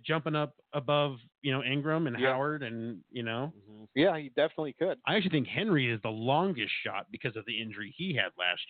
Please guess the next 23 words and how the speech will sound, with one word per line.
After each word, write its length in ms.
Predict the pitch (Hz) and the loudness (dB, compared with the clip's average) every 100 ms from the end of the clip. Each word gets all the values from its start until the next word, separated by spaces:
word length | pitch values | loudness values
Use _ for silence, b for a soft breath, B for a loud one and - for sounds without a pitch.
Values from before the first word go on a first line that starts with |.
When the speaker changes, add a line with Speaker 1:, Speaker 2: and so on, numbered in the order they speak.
| 92 | -2
Speaker 1:
year. 160 | 95 | 4
Speaker 2:
Right. 160 | 123 113 | 4 2
Speaker 3:
Yeah. 420 | 127 131 127 123 - _ _ _ 135 | -2 0 2 0 -4 _ _ _ -6
Speaker 1:
Jared, 420 | - 156 185 196 | 2 4 6 6
Speaker 3:
But 60 | - | 6
he 40 | |
has 80 | 156 | 6
Speaker 1:
uh, 140 | 147 147 | 6 4
Speaker 3:
a 40 | 139 | 2
Speaker 1:
he's 100 | 165 | 4
Speaker 3:
good 20 | |
Speaker 1:
gonna 200 | 160 143 | 4 4
lose 120 | 143 175 | 2 0
Speaker 3:
quarterback. 80 | 185 | -2
Speaker 1:
some 120 | 190 | -6
targets. 440 | - 180 185 202 247 - - | -6 -6 -6 -8 -12 -20 -12
Speaker 3:
Yep. 200 | - 110 - _ _ _ _ - 107 | -4 -4 -4 _ _ _ _ -20 -4
Speaker 1:
Vance 220 | - 196 185 | 2 4 4
McDonald 420 | 139 143 214 185 | 2 4 4 4
should 160 | 147 | 2
get 180 | 135 - | 0 0
more 340 | 117 123 185 311 | 0 4 4 4
targets, 520 | - 101 - 104 | -4 -10 -12 -16